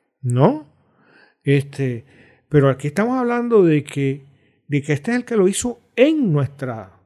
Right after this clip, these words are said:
en nuestro país. Comenzó a hacer, o otros lo habrán hecho, pero en el Puerto Rico moderno sale de esto. Y esto es de una irresponsabilidad ciudadana,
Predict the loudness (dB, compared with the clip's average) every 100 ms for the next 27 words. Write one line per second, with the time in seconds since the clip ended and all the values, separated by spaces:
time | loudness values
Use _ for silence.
0 | _ _ _ _ _ _ _ _ _ _
1 | _ -4 2 4 2 0 -2 -4 -6 -8
2 | -2 -2 0 0 0 0 0 0 -2 -4
3 | -2 0 0 0 2 2 0 -2 -2 -2
4 | -2 -6 -20 -10 0 2 4 2 4 2
5 | 2 0 0 0 0 -2 -2 -2 -2 0
6 | 0 2 0 -2 -6 _ -20 -20 _ _
7 | _ _ _ _ _ _ _ _ _ _
8 | _ _ _ _ _ _ 0 0 0 -4
9 | -4 -2 0 2 0 -2 -6 -8 -6 -6
10 | -6 -6 -6 -6 -4 -6 -4 -2 0 0
11 | -2 -4 -6 -10